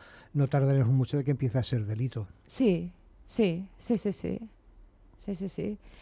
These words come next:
Speaker 2: De hecho, ahora en la novela que estoy escribiendo, e-, ella hace, <laughs> se hace una, una reflexión a ella misma, reflexiona y dice, bueno, dice, "Esto es ilegal, otro es ilegal". Y dice, yo mi-, digo, Pues posiblemente lo que estoy,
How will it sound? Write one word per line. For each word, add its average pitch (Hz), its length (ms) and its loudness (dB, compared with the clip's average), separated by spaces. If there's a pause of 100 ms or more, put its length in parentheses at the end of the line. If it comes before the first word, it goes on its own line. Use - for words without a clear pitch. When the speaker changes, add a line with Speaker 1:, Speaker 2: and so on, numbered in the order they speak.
(480)
Speaker 2:
De 202 140 2
hecho, 233 220 2
ahora 214 220 6
en 233 100 2
la 208 80 4
novela 202 260 4
que 214 80 0
estoy 220 180 2
escribiendo, 208 500 2
e-, - 560 0
ella 202 400 2
hace, - 120 0
<laughs> - 300 -4
se - 140 0
hace 185 200 2
una, 196 480 4 (460)
una 220 160 6
reflexión 208 580 4
a 190 80 4
ella 208 140 6
misma, 233 320 6
reflexiona 208 520 4
y 233 60 10
dice, 208 480 8
bueno, 202 260 2
dice, 185 280 -2
"Esto 196 180 -2
es 208 80 0
ilegal, 226 460 4
otro 214 180 -2
es 208 60 -4
ilegal". 214 260 -2
Y 202 80 0
dice, 196 140 2
yo 226 120 4
mi-, 233 160 0
digo, 190 320 -4
Pues 196 220 -2 (100)
posiblemente 247 460 4
lo 254 100 8
que 196 60 4
estoy, 196 240 8